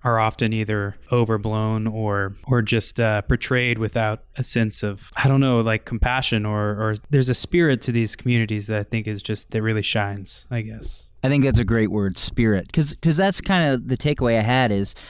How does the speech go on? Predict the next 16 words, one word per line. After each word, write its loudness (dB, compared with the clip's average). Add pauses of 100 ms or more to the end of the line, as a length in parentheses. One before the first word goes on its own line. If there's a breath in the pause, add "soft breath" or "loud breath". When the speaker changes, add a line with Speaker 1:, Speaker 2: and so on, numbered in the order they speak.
(280 loud breath)
Speaker 2:
there 2
is 2
a 2
lot 2 (220)
bringing 6 (260)
communities 4
of -4 (200)
color 2
like 2
this, 0
especially 2
in 6
the 4
s-, -4
nineteen 2
sixties, -2